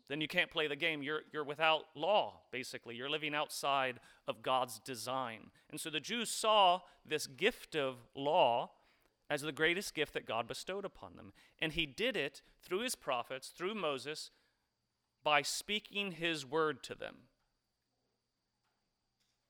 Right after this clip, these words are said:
Now, we as Catholics understand that Jesus Christ is the Word of God. And so what the old law symbolized, Jesus Christ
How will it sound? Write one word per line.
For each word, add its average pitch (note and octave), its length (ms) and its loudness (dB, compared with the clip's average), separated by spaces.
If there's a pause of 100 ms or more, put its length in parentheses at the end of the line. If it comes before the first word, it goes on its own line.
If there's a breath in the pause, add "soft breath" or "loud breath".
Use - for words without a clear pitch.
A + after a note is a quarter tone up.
(760)
Now, C#3+ 240 0 (640)
we D3+ 280 2
as C3 180 -2
Catholics - 520 -2
understand C3+ 600 -6
that C3+ 120 -4
Jesus D3+ 440 -6
Christ B2 500 0 (140)
is G#3+ 380 0
the C#3 120 -4
Word A#2+ 260 -2
of G#2+ 120 -10
God. - 320 -6 (760)
And D#3 120 -4
so F3+ 180 2
what E3 220 4
the D#3+ 180 0
old G#3 340 6
law F#3+ 580 8 (260 soft breath)
symbolized, C3+ 1080 0 (840)
Jesus F3 460 -2
Christ D#3+ 600 0